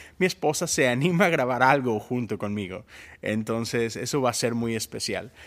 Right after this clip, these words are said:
Entonces, eh, estén al pendientes. Empieza este lunes, primer episodio. Y otra vez, va a ser un episodio cada día alrededor de este tema que es el amor y los diferentes tipos de amores.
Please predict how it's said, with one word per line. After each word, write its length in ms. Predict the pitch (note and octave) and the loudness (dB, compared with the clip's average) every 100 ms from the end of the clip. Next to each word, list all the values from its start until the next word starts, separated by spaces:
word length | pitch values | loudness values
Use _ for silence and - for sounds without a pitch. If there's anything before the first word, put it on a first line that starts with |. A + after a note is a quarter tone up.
| - - - | -20 -10 -2
Entonces, 600 | G3 B3 A3 G#3 - - - - | 4 4 6 4 2 -6 -16 4
eh, 400 | D3+ D3+ D3 - | 8 8 8 4
estén 280 | D3 - G3+ | -2 0 0
al 100 | G3+ | 2
pendientes. 560 | C#3 B2+ B2+ C3 B2+ - _ - | 0 0 0 -2 -6 -10 _ -4
Empieza 680 | B2+ B2 C#3+ C#3 B2 - - | -2 0 -2 0 0 -2 0
este 280 | D#3+ E3 F3 | 0 2 0
lunes, 460 | C#3+ A#2+ A#2+ - - | 0 -2 -4 -8 -10
primer 320 | A#2+ A2+ B2+ | -6 -2 -2
episodio. 600 | C#3+ C#3+ - G#2 G#2 G2+ G2+ _ _ _ - - - - | -2 -2 -4 -4 -4 -6 -12 _ _ _ -20 -20 -20 -8
Y 80 | B2+ | -6
otra 180 | A#2+ B2 | -2 0
vez, 180 | A#2+ | 0
va 60 | A2+ | -2
a 20 | |
ser 200 | - A#2+ - | -4 -4 -2
un 160 | D#3+ | -2
episodio 580 | F3 D#3+ - A2+ A2 - | -2 -4 -2 -2 -4 -4
cada 260 | B2 A#2 G#2+ | -2 0 -2
día 320 | G#2+ G2 - - - - - | -4 -8 -10 -18 -20 -20 -2
alrededor 600 | C#3 D#3+ D#3+ B2+ A#2+ A#2 | 0 2 2 2 0 -2
de 100 | A#2 | -4
este 200 | - A#2 | -6 -6
tema 480 | A#2 G#2+ G2 F#2+ F2+ | -6 -6 -6 -12 -12
que 240 | - F#2+ | -8 -8
es 260 | E2+ - - _ _ _ _ _ _ | -8 -12 -16 _ _ _ _ _ _
el 80 | F#2+ | -8
amor 240 | A2+ F#3+ - - _ _ _ _ | -2 -2 -2 -16 _ _ _ _
y 60 | - | -18
los 120 | F#2 | -14
diferentes 480 | G2 A#2+ D3 C#3 - | -10 -2 -2 -2 -6
tipos 220 | G2+ F#2+ | -10 -10
de 60 | F#2+ | -8
amores. 600 | G2+ G#2+ F#2 - - | -6 -8 -8 -12 -16